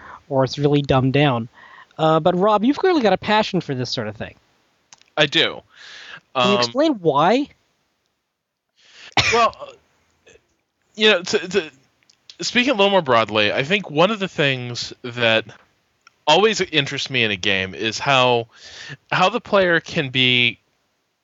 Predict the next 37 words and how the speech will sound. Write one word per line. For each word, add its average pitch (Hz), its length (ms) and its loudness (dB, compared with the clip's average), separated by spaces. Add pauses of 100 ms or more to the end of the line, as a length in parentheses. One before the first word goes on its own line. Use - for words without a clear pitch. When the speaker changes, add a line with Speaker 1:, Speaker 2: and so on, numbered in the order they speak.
(440)
Speaker 2:
disempowered 120 840 0
in 107 140 -8
an 104 100 -10
interesting 104 480 -10
way. 71 300 -8 (540)
Um, 113 500 4
because 160 320 -2
I 160 120 0
really 214 280 0
feel 185 300 2
like 147 200 0
the 135 80 -12
deck 190 260 0
is 127 100 -4
stacked 113 420 2
in 110 80 -16
favor 107 160 -2
of 95 100 -10
the 98 100 -12
player 147 300 0
a 95 60 0
lot. 87 160 -4
Like, 101 140 -6
people 175 360 -4
are 147 80 0
generally 110 460 -2
pretty 120 360 -6
smart. 90 480 -6 (640)
Um, 104 640 2
they 127 100 -2
can 135 160 -8
be 113 60 -4
really 113 280 -2
good 107 200 -2
at 110 60 -8
finding 107 380 -4
loopholes, 101 880 -4